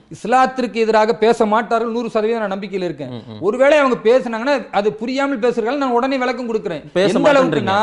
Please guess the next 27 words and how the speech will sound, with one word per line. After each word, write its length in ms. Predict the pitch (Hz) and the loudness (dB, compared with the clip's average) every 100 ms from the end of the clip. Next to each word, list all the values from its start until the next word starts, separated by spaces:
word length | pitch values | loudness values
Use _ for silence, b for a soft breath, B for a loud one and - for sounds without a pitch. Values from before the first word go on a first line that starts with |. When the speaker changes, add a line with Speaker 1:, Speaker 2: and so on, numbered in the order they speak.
| 226 | 0
Speaker 2:
கோவம் 180 | 214 233 | 2 2
வர 60 | 220 | 4
Speaker 1:
எந்த 140 | 262 | 4
Speaker 2:
மாட்டேங்குது 340 | 180 151 117 | 2 -2 -6
Speaker 1:
இல்ல, 0 | |
Speaker 2:
உங்களுக்கு. 260 | 104 233 254 | -8 -4 -2
Speaker 1:
அப்படிலாம் 280 | 214 240 247 | -2 -4 -6
கிடையாது. 380 | 214 202 180 160 | -4 -2 -2 -6
Speaker 2:
ம். 20 | |
Speaker 1:
எந்த 240 | 208 254 | -6 -2
அளவிற்கு 320 | 247 220 196 | -2 -2 -8
என்றால் 380 | 170 156 175 208 b b b _ 120 | -10 -6 -4 -6 b b b _ -4
பாஜகவில் 960 | 175 214 240 233 226 226 220 220 214 | -2 0 0 0 0 2 0 -4 -6
இருக்கக்கூடியதுல 720 | 208 208 208 185 214 214 277 | -6 -8 -10 -10 -4 0 0
மிக 180 | 240 226 | 0 -4
முக்கியமாக 440 | 214 202 240 240 | -6 -8 -8 -4
இன்னைக்கு 240 | 262 247 196 | -4 -6 -8
இஸ்லாமியர்கள் 420 | 226 240 233 214 | -8 -8 -4 -4
அதிகமா 300 | 170 202 233 | -4 -6 -4
எதிர்பா-, 380 | 226 220 214 196 190 | -4 0 0 0 -2
எதிர்க்கிறது 420 | 196 240 226 208 | -2 -2 -2 -4
வந்து 200 | 196 262 | -6 -6
திரு 140 | 240 | 0
ஹெச் 200 | 214 208 | 0 2
ராஜா 240 | 240 214 190 | 0 0 0
அவர்கள். 280 | 165 139 - | -2 -6 -12
Speaker 2:
ம். 460 | 123 107 - - | -16 -18 -16 -8